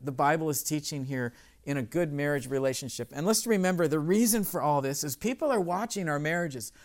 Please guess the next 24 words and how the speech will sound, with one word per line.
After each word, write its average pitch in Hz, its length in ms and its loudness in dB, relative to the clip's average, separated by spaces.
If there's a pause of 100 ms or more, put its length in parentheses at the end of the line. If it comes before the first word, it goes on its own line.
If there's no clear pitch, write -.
(320)
People 240 320 4
are 214 80 8
watching 175 480 2
our 156 100 2
families. 156 640 -2
And 160 100 -2
if 160 140 -6
we 226 140 2
can 277 180 -2
display 196 520 0
a 151 60 -2
godly, 180 800 -2 (580)
um, 143 300 -4
um, 147 220 -6 (160)
context 196 720 0
of 139 140 0
marriage, 165 520 0
it 175 160 -4
might 170 300 0
be 196 100 -2
an 180 100 -2
attraction 160 720 -4
for 139 160 -10
others 143 400 -2